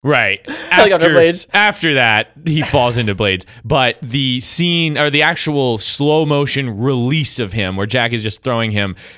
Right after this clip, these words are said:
Speaker 1: it's so clearly referential, and that's cool. I've, I, that is forever seared into my brain, the
Speaker 2: Yeah.
Speaker 1: shot of Alan Rickman f-, beginning his free fall, and I really appreciated them referencing that.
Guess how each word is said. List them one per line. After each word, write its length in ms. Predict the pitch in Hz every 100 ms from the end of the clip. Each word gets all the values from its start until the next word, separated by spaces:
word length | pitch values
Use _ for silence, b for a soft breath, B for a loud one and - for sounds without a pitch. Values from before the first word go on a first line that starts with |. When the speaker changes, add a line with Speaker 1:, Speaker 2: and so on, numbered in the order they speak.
| B -
Speaker 1:
it's 260 | - 170
so 300 | - - 139
clearly 680 | 135 135 131 127 117 104 95 b b
referential, 880 | 123 123 - 113 107 104 113 104 101
and 120 | 131
that's 180 | 143 135
cool. 480 | - 135 123 120 117
I've, 600 | 131 147 135 110 - - -
I, 200 | 151 143
that 420 | 127 139 160 160 b b -
is 260 | 147 127
forever 420 | - 139 143 139 127
seared 680 | - - 127 123 127 120
into 340 | 117 113 107 117
my 220 | 101 95
brain, 680 | 78 98 95 87 80 73 69 b b
the 160 | 104 107
Speaker 2:
Yeah. 260 | 113 107 - _ -
Speaker 1:
shot 460 | - 143 107 101
of 140 | 104 104
Alan 240 | 110 98
Rickman 380 | 98 - 95 87
f-, 260 | - - 107
beginning 600 | 123 104 135 139 110 101
his 180 | 101 -
free 320 | - 101 87
fall, 440 | - 85 76 - b b
and 340 | 87 87 82 -
I 100 | 95
really 260 | 98 92
appreciated 480 | 90 92 90 87 85
them 160 | 87 92
referencing 500 | 123 123 110 117 113
that. 280 | 107 107